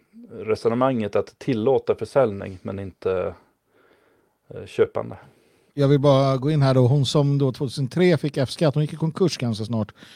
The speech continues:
Speaker 2: Men från, eh, tjugotolv finns det en artikel på S V T där jag läser bara snabbt ingressen. "Personer som säljer sex och som har F-skattesedel ska också ha rätt till sjukpenning.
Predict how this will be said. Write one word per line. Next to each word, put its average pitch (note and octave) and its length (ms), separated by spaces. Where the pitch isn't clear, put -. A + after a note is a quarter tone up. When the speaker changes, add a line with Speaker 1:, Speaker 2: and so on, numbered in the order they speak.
Speaker 2:
Men E3+ 460
från, D3 340
eh, C#3+ 260
tjugotolv C3 1500
finns C3 280
det C3+ 100
en B2 80
artikel A#2 340
på C3 100
S A#2+ 220
V A2+ 60
T E3+ 280
där B2 360
jag B2 180
läser C3+ 460
bara A2+ 200
snabbt A2 220
ingressen. B2+ 460
"Personer D#3 380
som D#3 120
säljer F3+ 360
sex - 340
och B2 80
som C3+ 120
har A#2 120
F-skattesedel D3 760
ska - 120
också A2+ 200
ha G#2 40
rätt F#2 100
till F#2+ 100
sjukpenning. D#3 840